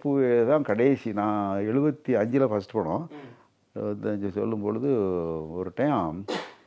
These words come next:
Speaker 1: எஸ் பி முத்துராமன் சார் சொன்னார்னு நினைக்கிறேன்.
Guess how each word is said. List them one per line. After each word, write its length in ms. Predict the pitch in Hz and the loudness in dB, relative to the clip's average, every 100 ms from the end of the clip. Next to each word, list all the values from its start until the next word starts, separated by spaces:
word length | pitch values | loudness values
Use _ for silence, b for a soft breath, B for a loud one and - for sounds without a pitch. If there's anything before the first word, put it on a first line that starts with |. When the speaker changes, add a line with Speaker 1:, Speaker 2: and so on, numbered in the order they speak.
| B B _ _ | B B _ _
Speaker 1:
எஸ் 260 | - 131 - | -4 -4 0
பி 160 | 214 180 | 2 4
முத்துராமன் 540 | 117 - - 156 110 | 4 2 4 4 2
சார் 280 | - 87 71 - - - | 0 -4 -4 -10 -20 -10
சொன்னார்னு 220 | - 110 | -6 -2
நினைக்கிறேன். 440 | 104 85 80 78 | -2 -4 -4 -6